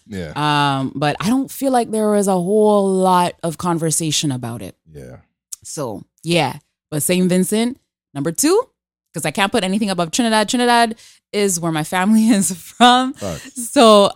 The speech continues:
Speaker 2: that it's the only place where I can get the family experience
Speaker 1: Yeah.
Speaker 2: as well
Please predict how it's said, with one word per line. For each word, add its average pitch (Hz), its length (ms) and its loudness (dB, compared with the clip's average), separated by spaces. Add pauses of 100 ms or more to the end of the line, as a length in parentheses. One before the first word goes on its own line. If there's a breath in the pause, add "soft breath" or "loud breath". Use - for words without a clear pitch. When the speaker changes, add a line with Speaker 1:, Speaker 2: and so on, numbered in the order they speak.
(360)
Speaker 2:
that 208 220 -2
it's 226 120 2
the 240 100 0
only 247 220 4
place 233 300 0
where 196 80 2
I 196 80 0
can 208 200 -2
get 185 240 -2
the 175 120 -4
family 180 720 -2
experience 170 760 -2 (160)
Speaker 1:
Yeah. 143 320 -16
Speaker 2:
as 156 240 -2
well 160 460 0